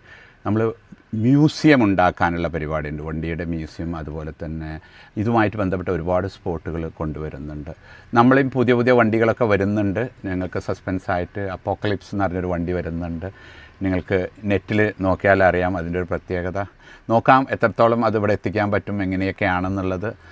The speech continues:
ആദ്യം നമ്മൾ അതിൻ്റെ റിസർച്ചിലാണ്. റിസർച്ചൊക്കെ അതാണ് ഉദ്ദേശിക്കുന്നത്. അടുത്തൊരു വണ്ടി അപ്പോക്കലിപ്സ് ആണ് കൊണ്ടുവരാനുള്ള പ്ലാൻ ഉള്ളത്. വളരെ യുണീക്കായിട്ടൊരു വണ്ടിയാണ് അപ്പോക്കലിപ്സ് എന്ന് പറയുന്നത്. അപ്പോൾ അതിൽ ഇന്ത്യയിൽ ഉണ്ടാക്കാനുള്ള,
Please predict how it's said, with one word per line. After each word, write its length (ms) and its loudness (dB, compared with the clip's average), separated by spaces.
ആദ്യം 200 2
നമ്മൾ 180 2
അതിൻ്റെ 260 0
റിസർച്ചിലാണ്. 840 -2
റിസർച്ചൊക്കെ 520 -4
അതാണ് 240 0
ഉദ്ദേശിക്കുന്നത്. 520 -2
അടുത്തൊരു 200 -6
വണ്ടി 380 -4
അപ്പോക്കലിപ്സ് 600 -4
ആണ് 140 -2
കൊണ്ടുവരാനുള്ള 680 -6
പ്ലാൻ 280 -8
ഉള്ളത്. 380 -10
വളരെ 260 6
യുണീക്കായിട്ടൊരു 680 2
വണ്ടിയാണ് 640 -4
അപ്പോക്കലിപ്സ് 600 -10
എന്ന് 240 -12
പറയുന്നത്. 600 -16
അപ്പോൾ 140 -4
അതിൽ 220 -4
ഇന്ത്യയിൽ 420 -2
ഉണ്ടാക്കാനുള്ള, 840 -4